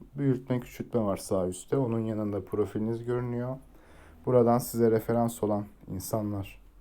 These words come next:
çıkıyor. Bu referanslar oyunda ilerledikçe, kademe yaptıkça sizin puanınız artıyor. Bu paraşüt sekmesinde ise sizin puanınız görünüyor. Şu an yedi yüz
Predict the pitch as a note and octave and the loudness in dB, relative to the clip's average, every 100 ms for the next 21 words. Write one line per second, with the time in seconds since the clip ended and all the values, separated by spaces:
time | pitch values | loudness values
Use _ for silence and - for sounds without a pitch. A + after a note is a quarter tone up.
0 | - - - - C3 C3 C3+ C#3 A2+ A2 | -18 -18 -18 -4 0 2 0 -4 -2 0
1 | G#2 A#2+ A2+ A2 - G#2+ - - - - | 2 2 2 -2 -2 -4 -4 -16 -20 -20
2 | - - A#2 A2 G#2+ F2+ E2+ G#2+ G#2 G#2 | -12 -2 0 2 2 0 -2 -4 -2 -2
3 | G#2 G#2 G2 F#2 G2 G#2+ G2 F#2+ - A2 | -2 -6 -6 -2 0 0 -2 -4 -6 -10
4 | - - B2+ C3+ - - - - - - | -8 -4 -4 -6 -16 -20 -20 -20 -20 -14
5 | - A2+ G#2 G2+ G#2+ B2 B2+ B2+ A#2+ - | -4 -4 -2 0 0 0 0 0 0 -4
6 | B2+ B2 - - - - - C#3+ C#3+ B2 | -4 -4 -10 -20 -20 -20 -12 -2 2 4
7 | C3 - - - C3 A#2+ G#2+ - G#2 F#2 | 2 -8 -16 -2 -2 0 -6 -4 -2 -2
8 | A2 B2+ B2 B2 - B2 B2 B2 B2 A2+ | -2 -4 -2 -4 2 4 4 4 2 0
9 | G2+ F#2+ B2 C#3 - A#2 A2+ G#2+ G#2+ G#2+ | -2 -2 -2 -2 -2 0 0 -2 -2 0
10 | G#2+ A#2 | -2 -6